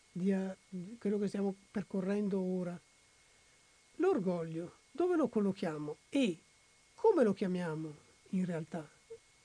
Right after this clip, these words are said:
no? Quando noi vogliamo un cambiamento, no? Ci vuole un grande orgoglio,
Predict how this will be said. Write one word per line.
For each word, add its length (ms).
no? 220
Quando 240
noi 180
vogliamo 400
un 160
cambiamento, 920
no? 240
Ci 100
vuole 180
un 100
grande 400
orgoglio, 640